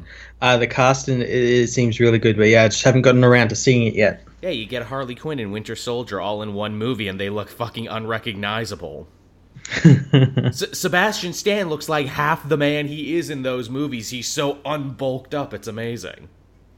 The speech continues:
Speaker 1: Yeah, and I've seen that, like, in some parts he's got, like, a, like, a, uh, a mustache and everything.
Speaker 2: Oh, yeah. Oh, he's rocking the
Speaker 1: <laughs>
Speaker 2: mustache.
Speaker 1: Very, very eighties and nineties mustache.
Speaker 2: Oh, yeah. Well, I mean, that's the time it took place. <laughs>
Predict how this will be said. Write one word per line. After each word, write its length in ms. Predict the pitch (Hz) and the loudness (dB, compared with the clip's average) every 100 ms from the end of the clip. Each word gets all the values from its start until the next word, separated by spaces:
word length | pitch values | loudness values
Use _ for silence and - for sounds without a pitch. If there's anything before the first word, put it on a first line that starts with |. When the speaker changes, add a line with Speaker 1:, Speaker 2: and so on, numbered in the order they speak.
| _ _ - | _ _ 4
Speaker 1:
Yeah, 140 | 139 | 8
and 80 | 143 | 8
I've 220 | 139 135 | 6 4
seen 260 | - 151 139 | 4 4 4
that, 180 | 131 | 4
like, 280 | 127 127 123 | 4 2 2
in 160 | 131 123 | -2 -2
some 260 | 135 127 | -2 -2
parts 280 | 117 123 117 | 2 2 0
he's 100 | - | -2
got, 160 | 131 117 | -2 0
like, 160 | 120 | 2
a, 260 | 120 113 104 - - - | 2 2 0 -10 -20 -4
like, 200 | 120 117 | -2 2
a, 120 | 120 | 6
uh, 380 | 117 110 110 104 - | 6 4 2 -2 -4
a 140 | 127 117 | -2 2
mustache 720 | 110 - - 131 117 113 - | 4 4 4 4 4 2 0
and 140 | 123 | 0
everything. 380 | 113 110 104 113 | 0 0 0 2
Speaker 2:
Oh, 60 | 104 | 0
yeah. 260 | 95 78 - _ - | -2 -6 -14 _ -10
Oh, 120 | 113 | -6
he's 240 | 113 120 104 | -6 -6 -6
rocking 320 | 120 120 117 | -4 -4 -6
the 60 | 104 | 0
Speaker 1:
<laughs> 100 | 156 | 2
Speaker 2:
mustache. 380 | 135 110 95 | 2 0 0
Speaker 1:
Very, 260 | 147 156 160 | 6 8 8
very 320 | 143 165 160 | 8 6 6
eighties 400 | 151 151 151 135 | 4 4 2 -2
and 100 | 139 | -2
nineties 400 | 131 135 139 120 | 0 0 0 -4
mustache. 560 | 123 135 - 120 107 107 | -4 -6 -2 -2 -2 -4
Speaker 2:
Oh, 280 | 113 123 127 | -6 -8 -6
yeah. 200 | 113 104 | -6 -6
Well, 140 | 120 | -4
I 80 | 113 | -6
mean, 160 | 110 101 | -6 -8
that's 220 | 101 - | -10 -10
the 60 | |
time 240 | 104 104 101 | -10 -10 -8
it 80 | - | -12
took 180 | 104 - | -14 -10
place. 340 | 110 113 | -8 -6
<laughs> 60 | 110 | -8